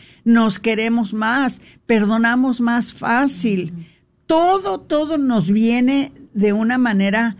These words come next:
Speaker 1: que es agradable para Dios, pero también agradable para el prójimo, ¿verdad? Nosotros estamos entonces libres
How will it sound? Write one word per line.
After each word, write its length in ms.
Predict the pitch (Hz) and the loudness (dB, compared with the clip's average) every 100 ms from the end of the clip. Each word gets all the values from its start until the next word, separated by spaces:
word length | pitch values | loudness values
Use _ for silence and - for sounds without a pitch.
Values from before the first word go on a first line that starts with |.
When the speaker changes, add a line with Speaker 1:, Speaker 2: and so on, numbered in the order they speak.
| - _ _ - | -16 _ _ -4
Speaker 1:
que 280 | 226 214 208 | 0 2 2
es 200 | 202 - | -2 -4
agradable 640 | 226 208 202 202 196 233 | -4 -2 -2 0 0 -2
para 280 | 240 226 208 | -2 -2 0
Dios, 260 | 208 226 196 | 2 2 0
pero 260 | 220 196 | -2 -2
también 460 | 196 202 196 202 214 | -2 -2 0 0 -4
agradable 880 | 202 190 190 196 180 185 185 208 202 | -2 -2 0 -2 -2 -2 0 0 -2
para 400 | 202 208 190 180 | -4 -2 -2 0
el 100 | 180 | -4
prójimo, 760 | - 202 220 226 226 180 160 156 - _ _ _ _ - | -4 -4 0 0 0 -2 -2 -8 -18 _ _ _ _ -4
¿verdad? 300 | 202 202 208 | 0 2 2
Nosotros 640 | 220 190 - 247 269 277 262 | 0 -2 -2 -2 -2 -2 -2
estamos 480 | 196 214 214 220 233 | -4 -4 -4 -4 -6
entonces 500 | 196 208 196 226 208 | -6 -4 -2 -2 0
libres 920 | 220 208 254 277 247 - - - | 2 2 4 2 0 -4 -10 -16